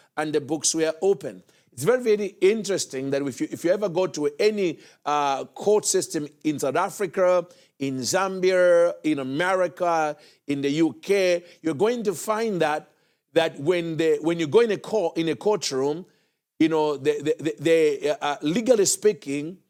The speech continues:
it's a courtroom, but does not become the court until the judge is seated. Once the judge is seated, then, then, then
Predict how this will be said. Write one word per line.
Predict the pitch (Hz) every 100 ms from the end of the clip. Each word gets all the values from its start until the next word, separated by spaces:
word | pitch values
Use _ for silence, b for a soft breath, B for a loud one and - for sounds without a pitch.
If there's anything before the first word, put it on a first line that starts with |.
| _ _ _ _ _
it's | 170 170
a | 185
courtroom, | - 202 139 170 233 214 165 180 170
but | 160
does | 208
not | 202 233 180
become | 165 - 196 180
the | 165
court | - - 262 190 208 - - b b _
until | 175 170 - 226
the | 185 175
judge | 117 208 196 165 -
is | - 185 -
seated. | 220 214 - 127 76 _ _ _ _ _ _
Once | 170 240 262
the | - 196
judge | 147 214 208 156
is | 170 160
seated, | - 220 226 - 143 147 - b -
then, | 175 185 160
then, | 139 190 175 147
then | 185 175 165